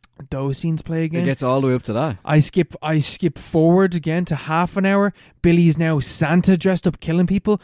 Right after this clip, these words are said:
Speaker 1: I fast forward for-, to forty minutes into the film and we watch, uh, Billy die. So the first forty minutes of this film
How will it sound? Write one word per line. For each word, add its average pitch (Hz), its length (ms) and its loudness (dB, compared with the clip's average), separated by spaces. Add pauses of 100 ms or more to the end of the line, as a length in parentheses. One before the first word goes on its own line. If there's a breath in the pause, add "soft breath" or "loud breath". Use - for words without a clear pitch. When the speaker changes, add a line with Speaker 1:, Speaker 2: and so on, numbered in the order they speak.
(180 soft breath)
Speaker 1:
I 156 140 -4
fast 170 400 0
forward 175 260 2
for-, 208 320 4
to - 160 -6
forty 277 540 4
minutes 262 340 -2
into 220 280 -2
the 190 100 0
film 190 420 2 (500 loud breath)
and 170 160 6
we 180 80 8
watch, 165 380 2 (420)
uh, 156 260 -2
Billy 160 300 4
die. 143 380 2 (220 soft breath)
So - 120 2
the 165 120 2
first 233 480 -2 (180)
forty 220 560 4
minutes 220 500 2
of 180 260 -2
this 180 180 2
film 170 420 0